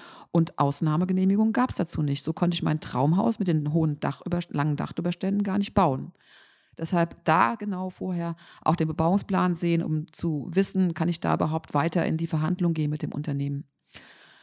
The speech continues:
So, die na-, nächsten beiden, beiden Punkten sind mir die wichtigsten. Ihr müsst immer Chef eurer Baustelle sein. Ihr müsst wissen, wirklich, was los ist.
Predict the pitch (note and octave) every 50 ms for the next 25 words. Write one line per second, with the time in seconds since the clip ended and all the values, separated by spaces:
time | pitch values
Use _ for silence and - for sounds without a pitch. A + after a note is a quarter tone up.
0 | _ _ _ _ _ - G#3+ G#3+ F#3 G3 F#3 G3 G3 G3 - G3 G#3 - - -
1 | G#3 G3+ G3 - - - _ _ _ _ _ _ _ _ _ _ _ _ _ -
2 | F3 F3 F3+ F#3+ G3 - - - - - F#3 F#3 G3 G3 - F#3+ G3+ G3 G3 F#3
3 | E3 F3 F3+ - - F3+ F3+ E3 F3 E3+ D#3+ G3+ B3 A#3+ - - - G#3+ G3+ -
4 | - - - G3+ G3 G3 G#3 G#3+ A3 - _ _ - - - - - - - -
5 | - - _ _ _ _ _ _ _ _ _ _ - A3 G#3 G3+ G#3 A3 A#3+ A#3+
6 | - - - - - A3+ G#3+ G#3+ G3+ F#3+ - - G3+ F#3 - - - F3 E3 D#3
7 | D#3+ D#3 D#3 D3 C#3 D3 D3 - - - C#3 B2 C3 C3 B2 C#3 C3 B2 B2+ B2+
8 | C3+ - - F3+ G3 G#3 A3 C4+ C4 - - - - F3 E3 F#3 B3 B3 - -
9 | E3+ C#3+ C3 B2+ C3+ - _ D#3 D3+ E3+ A3+ A#3 - - D3+ B2+ C3+ - - -
10 | _ _ _ _ _ - D#3+ F3+ F#3+ G#3+ G3+ - - - - _ - D#3+ D#3+ F3
11 | F#3+ F#3+ F#3 - - B2+ D3 - - _